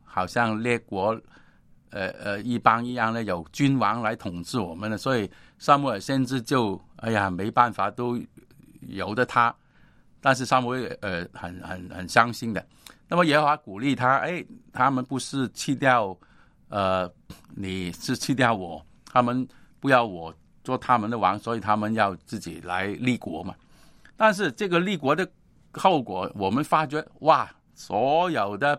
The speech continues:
北国的君王，南国也没有多少一个好王。这些君王，他们那个恶行，他们偏离神，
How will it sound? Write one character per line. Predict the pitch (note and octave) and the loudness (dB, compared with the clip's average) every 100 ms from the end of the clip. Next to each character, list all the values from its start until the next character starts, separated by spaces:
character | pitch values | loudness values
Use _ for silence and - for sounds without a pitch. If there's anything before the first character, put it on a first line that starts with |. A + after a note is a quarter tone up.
| - | -2
北 | F#2+ F#2 | -6 -4
国 | G2 A2+ | -2 -2
的 | C3+ | -2
君 | - D3 | -2 2
王， | A#2+ A2 B2 _ _ _ - | 4 2 0 _ _ _ 2
南 | G2 A#2+ | 4 4
国 | C3+ A#2+ C3+ | 2 -4 -2
也 | F#2+ | -4
没 | E2+ G#2+ | -2 -2
有 | G2+ E2 F#2 - - _ - | -2 -4 -14 -20 -20 _ -4
多 | B2+ | -2
少 | A#2 F2 E2 | 0 0 -2
一 | F2 | -4
个 | |
好 | F2+ E2 D#2 | -4 -6 -4
王。 | D#2 - - _ _ _ - _ _ _ _ _ _ - _ | -4 -6 -8 _ _ _ -20 _ _ _ _ _ _ -20 _
这 | - G#3 | -4 0
些 | A3 | 2
君 | - A3 F#3+ | 2 2 4
王， | C#3 F#3 - _ - | 4 2 -8 _ 0
他 | F#3+ F#3+ | 4 4
们 | F3 D3+ F3+ | 2 -4 -4
那 | F3+ | -2
个 | D#3 C#3+ - - | 0 0 0 2
恶 | B2+ | 2
行， | D#3 - B2+ E3 _ _ _ - - _ | 2 0 0 -2 _ _ _ -20 -20 _
他 | - F3 F3 | 4 4 4
们 | C#3 D#3 D#3 - | -2 -6 -10 -4
偏 | F3 F3 | 2 4
离 | C#3 | 2
神， | D3 A#2+ B2+ | 2 0 0